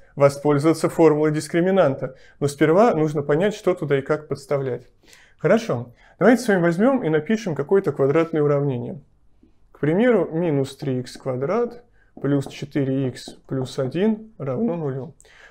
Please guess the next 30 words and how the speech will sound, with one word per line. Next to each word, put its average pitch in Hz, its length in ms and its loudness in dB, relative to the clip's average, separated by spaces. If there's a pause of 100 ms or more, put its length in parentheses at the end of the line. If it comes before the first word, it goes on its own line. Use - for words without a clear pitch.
Вот 254 140 4
квадратное 190 440 4
уравнение. 139 560 0 (360)
Давайте 226 380 4
с - 100 -6
вами 208 360 4
сперва 175 580 2
найдём, 156 600 0
чему 190 300 2
у 175 40 2
нас 147 260 0
равно 147 380 0
а, 240 200 6
чему 147 320 -4
равно 143 280 0
б, 185 240 2
чему 160 260 -4
равно 156 300 -2
с. 123 340 -10 (400)
Смотрим, 208 460 4
что 247 240 -2
такое 214 420 0
а. 131 340 -2 (440)
Это 165 240 2
то, 214 200 4
что 226 220 0
стоит 190 400 2
при 165 200 2
икс 170 140 -6
квадрат. 151 600 -2